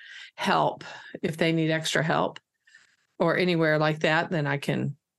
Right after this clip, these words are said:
I can see if they've been actually participating in what they've been learning, and I can give them credit. So, but I'm just saying, if you do those types of things, then you're not gonna go wrong. Um,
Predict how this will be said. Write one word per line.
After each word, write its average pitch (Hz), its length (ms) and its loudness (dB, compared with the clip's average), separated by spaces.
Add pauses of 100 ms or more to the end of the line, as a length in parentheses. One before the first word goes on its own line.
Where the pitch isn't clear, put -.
(100)
I 156 100 0
can 156 160 0
see 156 120 0
if 147 140 0
they've 143 180 0
been 139 160 -2
actually 143 380 0 (120)
participating 156 640 -2
in 147 60 0
what 143 140 0
they've 139 120 0
been 139 160 -2
learning, 135 400 -4 (140)
and - 80 -4
I 156 60 -2
can 151 160 -4
give 151 120 -2
them 143 160 -4
credit. 135 380 -4 (560)
So, - 320 -4 (680)
but 170 320 2
I'm 208 160 2
just 226 160 0
saying, 220 140 2
if 208 120 0
you 247 100 2
do 240 200 0
those 233 320 0
types 196 260 0
of 160 160 -2
things, 170 720 -2 (680)
then 165 400 2
you're 175 180 0
not 196 220 0
gonna 160 140 0
go 147 180 0
wrong. 139 500 -2 (680)
Um, 139 500 -2